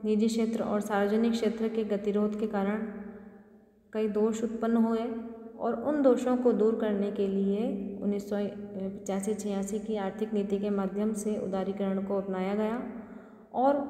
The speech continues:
उन्नीस सौ इक्यानवे के माध्यम की नीति के माध्यम से इसको व्यापकता प्रदान की गई। इस तरह से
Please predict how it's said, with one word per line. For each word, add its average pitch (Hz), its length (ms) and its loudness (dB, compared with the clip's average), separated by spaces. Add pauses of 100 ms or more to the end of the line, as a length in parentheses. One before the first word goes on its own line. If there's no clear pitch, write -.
(240)
उन्नीस 220 280 0
सौ 214 60 2
इक्यानवे 208 480 2
के 214 140 -4
माध्यम 208 640 2
की 208 180 -2
नीति 208 300 0
के 220 80 0
माध्यम 208 480 2
से 214 140 0
इसको 214 440 0 (320)
व्यापकता 196 460 -2
प्रदान 208 400 0
की 214 180 0
गई। 220 460 -2 (1800)
इस 302 180 -2
तरह 262 260 4
से 240 420 0